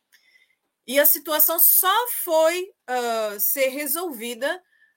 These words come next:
na, às nove horas da manhã do domingo. Então, o site ficou fora do ar por muito tempo.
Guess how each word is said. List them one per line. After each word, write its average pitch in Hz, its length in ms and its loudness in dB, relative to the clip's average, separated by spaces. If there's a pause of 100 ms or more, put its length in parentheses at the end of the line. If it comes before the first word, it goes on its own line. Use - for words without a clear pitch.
(240)
na, 311 360 -4
às 285 200 2
nove 339 540 0
horas 269 380 -2
da 277 100 -8
manhã 269 500 -10
do 202 320 -6
domingo. 247 600 -8
Então, 202 200 -14
o 214 60 -4
site 269 460 0
ficou 247 840 -4 (1400)
fora 254 460 0
do 240 160 -4
ar 208 240 0
por 403 160 -12
muito 294 400 -8
tempo. 190 600 -8